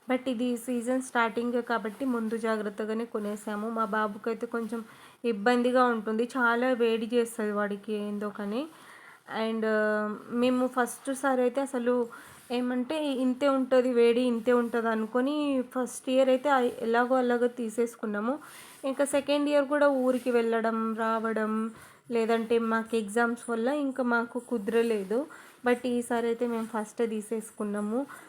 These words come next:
మీకు కూడా ఈ వీడియో నచ్చిందని అనుకుంటున్నానండి. మీకు నచ్చితే please like, share and subscribe, అలాగే కామెంట్ కూడా చేయండి. And కూలర్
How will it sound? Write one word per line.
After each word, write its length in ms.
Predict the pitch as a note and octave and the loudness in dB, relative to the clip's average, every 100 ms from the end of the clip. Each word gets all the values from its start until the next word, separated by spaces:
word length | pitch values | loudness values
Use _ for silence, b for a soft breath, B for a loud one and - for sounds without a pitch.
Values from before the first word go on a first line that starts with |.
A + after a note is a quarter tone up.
| B - | B -6
మీకు 200 | A#3 A3 | -4 0
కూడా 200 | B3+ B3+ | 4 6
ఈ 120 | B3 | 4
వీడియో 320 | A3 A3+ A#3 | 2 0 2
నచ్చిందని 640 | A#3 A3 A3 A3+ G#3+ G#3+ A3 | 2 -2 -2 -2 0 0 0
అనుకుంటున్నానండి. 920 | A3 G#3+ G3+ G#3+ G#3 G#3 G#3+ G#3+ A3 | -2 -4 -8 -4 -2 -2 -2 -2 0
మీకు 320 | A3+ A3+ A3+ | -2 -4 -4
నచ్చితే 400 | G#3+ G#3 - C4+ | -6 -6 -6 -2
please 420 | C4 - A#3+ A#3+ | -2 -2 -4 -2
like, 280 | A#3+ A3+ G#3+ | 0 0 -2
share 260 | G#3 A3+ G#3+ | -4 -4 -2
and 180 | G#3+ G#3 | -4 -4
subscribe, 540 | A3 G3+ - B3 C4 - B B B | -8 -14 -4 0 0 -4 B B B
అలాగే 360 | A#3 A3+ A#3 B3 | 0 0 2 0
కామెంట్ 460 | B3 A3+ G#3 G#3+ G#3+ | 0 0 2 0 0
కూడా 200 | A3 A3+ | 2 2
చేయండి. 720 | A3+ G#3 G3+ G#3 G3+ A3+ D#4+ B B B B B A3 A3 | 0 -2 -2 -4 -4 -4 -6 B B B B B -4 0
And 200 | A3 G#3+ | 0 -2
కూలర్ 680 | - C4+ C4 C4+ C4+ C4+ C4+ | -2 0 6 8 8 6 4